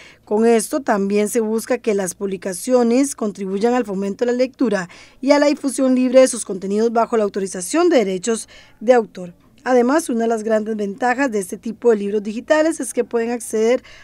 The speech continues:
a estos en cualquier momento y desde cualquier lugar,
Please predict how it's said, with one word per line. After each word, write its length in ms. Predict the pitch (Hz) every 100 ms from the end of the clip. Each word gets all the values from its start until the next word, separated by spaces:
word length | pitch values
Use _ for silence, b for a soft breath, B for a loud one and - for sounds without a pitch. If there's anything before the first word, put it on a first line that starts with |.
| B
a 120 | 233 254
estos 220 | 262 262
en 120 | 262
cualquier 500 | 208 190 180 247 247
momento 480 | 240 247 277 285 311
y 180 | 294 247
desde 300 | 233 233 277
cualquier 420 | 240 190 - 196
lugar, 360 | 214 233 294